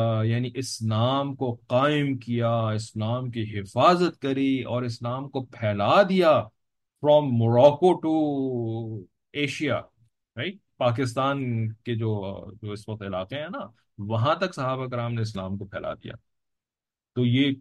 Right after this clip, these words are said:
कैसे हो गए वो, ये इतना जबरदस्त काम उन्होंने कैसे कर लिया, है ना? तो ये नबी अलैहि सलातो वस्सलाम का मोजज़ा था कि उन्होंने ऐसी जमात तैयार कर दी कि जिस जमात ने जो है वो दुनिया के अंदर दीन इस्लाम को establish कर दिया, और स-,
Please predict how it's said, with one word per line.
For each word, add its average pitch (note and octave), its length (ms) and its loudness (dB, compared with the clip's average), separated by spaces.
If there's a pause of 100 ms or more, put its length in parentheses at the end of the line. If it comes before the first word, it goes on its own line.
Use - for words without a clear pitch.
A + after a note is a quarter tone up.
कैसे B2 300 0
हो G#2+ 180 -2
गए D#2 160 -8
वो, D#2+ 240 -18
ये - 180 -20
इतना F#2+ 300 -8
जबरदस्त F2+ 480 -12
काम G2 180 -10
उन्होंने G2+ 260 -10
कैसे A#2 300 -10
कर - 120 -12
लिया, - 400 -16
है C3+ 100 -12
ना? C#3+ 120 -14
तो A2 200 -8
ये G2+ 200 -4
नबी G2 180 -4
अलैहि G2+ 120 -4
सलातो G2+ 240 -8
वस्सलाम G2+ 180 -8
का F#2 60 -8
मोजज़ा A2+ 380 -2
था A2 220 -8 (560)
कि A#2+ 60 -2
उन्होंने A#2 320 4
ऐसी B2 340 -2
जमात C3+ 380 0
तैयार A#2+ 380 2
कर C3+ 180 0
दी G#2+ 360 -2 (600)
कि C3 760 4
जिस B2+ 200 -2
जमात A#2+ 400 0
ने C3 100 -8
जो A#2+ 100 -6
है A#2+ 100 -2
वो D#3 340 -6 (600)
दुनिया C#3 340 -2
के C3 100 -6
अंदर B2 260 -2
दीन A#2 320 0
इस्लाम A2+ 400 -4
को B2 100 -8
establish B2+ 680 -6
कर B2 120 -10
दिया, A#2+ 280 -6
और A#2 180 -4
स-, - 180 -14